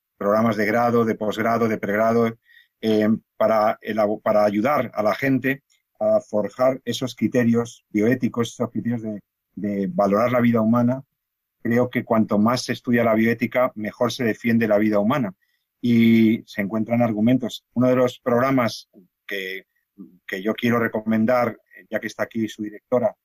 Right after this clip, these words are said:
a los oyentes de Radio María que quieran formarse bien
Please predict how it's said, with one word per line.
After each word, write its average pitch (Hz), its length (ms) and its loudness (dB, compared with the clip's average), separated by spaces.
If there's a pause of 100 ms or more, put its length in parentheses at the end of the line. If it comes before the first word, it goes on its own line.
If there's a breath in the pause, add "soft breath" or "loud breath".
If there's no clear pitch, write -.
(320)
a 101 80 -6
los 101 340 -4
oyentes 107 440 -2
de 110 100 -2
Radio 110 240 2
María 110 360 2 (340)
que - 80 -20
quieran 117 360 2
formarse 98 720 -4
bien 110 380 0